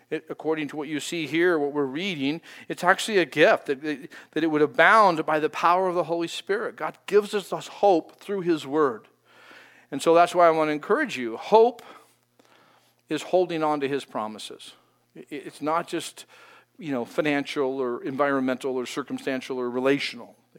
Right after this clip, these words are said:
Those can be impacted. But it's holding on to his promises.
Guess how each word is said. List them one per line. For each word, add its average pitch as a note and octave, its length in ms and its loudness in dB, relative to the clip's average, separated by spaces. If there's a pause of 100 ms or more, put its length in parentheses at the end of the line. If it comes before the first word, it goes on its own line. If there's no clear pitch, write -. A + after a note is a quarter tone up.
Those B2 280 -6
can A#2+ 160 -8
be B2+ 100 -2
impacted. C3+ 480 -4 (720)
But C3 100 -4
it's C3+ 120 -6
holding F3 500 2
on E3+ 180 4
to D#3 80 -2
his E3 140 -4
promises. B2+ 720 -6